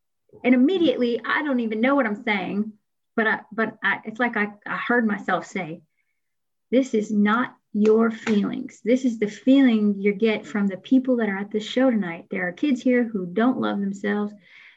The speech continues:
that don't wanna live, and that hurt themselves like you're hurting them.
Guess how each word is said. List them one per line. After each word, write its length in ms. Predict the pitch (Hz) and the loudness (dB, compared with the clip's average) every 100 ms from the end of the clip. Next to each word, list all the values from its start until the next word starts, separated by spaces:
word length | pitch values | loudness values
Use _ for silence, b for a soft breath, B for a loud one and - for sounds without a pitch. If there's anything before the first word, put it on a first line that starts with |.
| _ | _
that 300 | 202 190 - | -2 -2 -2
don't 240 | 208 247 247 | 2 2 2
wanna 280 | 247 220 214 | 2 2 2
live, 400 | 208 208 202 - b b - | 2 0 -2 -6 b b 0
and 140 | 202 | 0
that 80 | 208 | 0
hurt 320 | - 240 226 | 0 0 0
themselves 560 | 220 196 - 196 190 - | -2 -4 -4 -6 -4 -4
like 180 | 196 196 | -6 -6
you're 100 | 180 | -6
hurting 340 | 180 170 190 | -6 -6 -8
them. 180 | - | -10